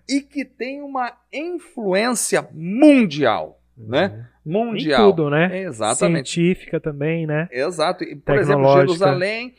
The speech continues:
Speaker 1: é sagrada para as três maiores religiões monoteístas do mundo,
Speaker 2: Uhum.
Speaker 1: né? Cristianismo, judaísmo e islamismo.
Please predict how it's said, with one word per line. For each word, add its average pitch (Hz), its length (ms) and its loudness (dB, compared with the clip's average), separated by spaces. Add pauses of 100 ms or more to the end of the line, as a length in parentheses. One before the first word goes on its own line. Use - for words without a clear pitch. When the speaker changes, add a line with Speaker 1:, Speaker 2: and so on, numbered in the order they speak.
(120)
Speaker 1:
é 180 100 0
sagrada 185 580 -2
para 185 140 -8
as - 80 -12
três 185 260 -4
maiores 175 380 0
religiões 170 480 -6
monoteístas 175 840 -8
do 190 140 -12
mundo, 254 500 -12 (140)
Speaker 2:
Uhum. 110 140 -14
Speaker 1:
né? 185 380 -4 (180)
Cristianismo, 185 1080 -6
judaísmo 185 1000 -8
e 185 140 -8
islamismo. 135 680 -6